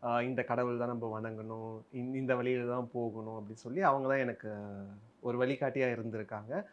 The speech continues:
அதை தொடர்ந்து நம்ம ஒரு குறிப்பிட்ட வயது அடைஞ்சதுக்கு அப்புறம்,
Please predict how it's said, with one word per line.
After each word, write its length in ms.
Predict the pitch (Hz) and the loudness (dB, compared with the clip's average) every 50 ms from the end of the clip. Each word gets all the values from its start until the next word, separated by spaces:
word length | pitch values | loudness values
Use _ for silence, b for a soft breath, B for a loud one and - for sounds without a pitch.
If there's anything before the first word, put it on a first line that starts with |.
| b b b | b b b
அதை 300 | b 123 135 143 190 185 | b 6 8 8 8 8
தொடர்ந்து 640 | 185 190 180 175 190 185 190 202 196 233 233 220 | 10 10 12 12 12 10 8 6 4 4 6 6
நம்ம 220 | 196 185 170 170 165 | 6 6 8 8 8
ஒரு 220 | 160 160 165 160 | 8 8 6 4
குறிப்பிட்ட 720 | - - 185 190 185 196 190 185 - 185 175 170 170 170 156 | 4 6 6 6 6 6 4 6 8 10 10 12 12 10 10
வயது 320 | 151 151 156 175 170 175 | 10 8 8 10 10 10
அடைஞ்சதுக்கு 480 | 156 147 147 151 151 151 143 131 - 131 | 10 10 8 4 2 2 2 4 4 4
அப்புறம், 500 | 123 - 160 175 202 220 233 240 233 | 4 6 4 6 6 6 6 2 0